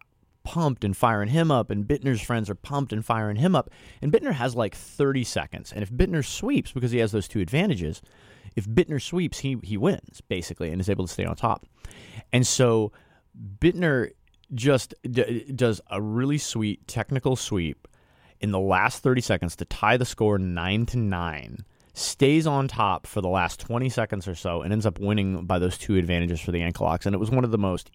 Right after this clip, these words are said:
evenly matched, tightly contested, back and forth,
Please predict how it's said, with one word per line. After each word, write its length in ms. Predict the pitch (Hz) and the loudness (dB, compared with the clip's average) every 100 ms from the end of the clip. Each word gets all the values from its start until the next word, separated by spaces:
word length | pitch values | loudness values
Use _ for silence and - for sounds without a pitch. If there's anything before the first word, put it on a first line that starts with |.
| - | -8
evenly 420 | 143 165 165 120 | -2 2 4 4
matched, 420 | 98 90 82 - - | 2 0 -2 -8 -16
tightly 400 | - 135 139 139 | -4 0 2 2
contested, 600 | 117 101 87 - 87 82 - _ _ 107 | 0 -2 -6 -4 -6 -6 -14 _ _ -8
back 440 | 104 110 117 - | 0 4 2 2
and 180 | 139 123 | 2 2
forth, 540 | - 107 95 87 - | -2 -2 0 -4 -8